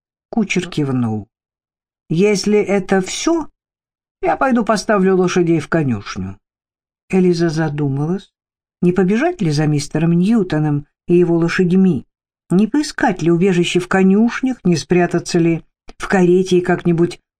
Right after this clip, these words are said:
найти дорогу обратно в Лондон. Но когда девочка посмотрела ему вслед, кучер уже был окутан туманом,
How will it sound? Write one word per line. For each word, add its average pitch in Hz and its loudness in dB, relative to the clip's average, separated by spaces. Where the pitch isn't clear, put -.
найти 202 2
дорогу 170 2
обратно 151 -4
в 135 -4
Лондон. 131 -4
Но 214 -2
когда 240 0
девочка 208 0
посмотрела 226 0
ему 233 4
вслед, 359 -4
кучер 330 2
уже 254 0
был 233 2
окутан 202 0
туманом, 196 -2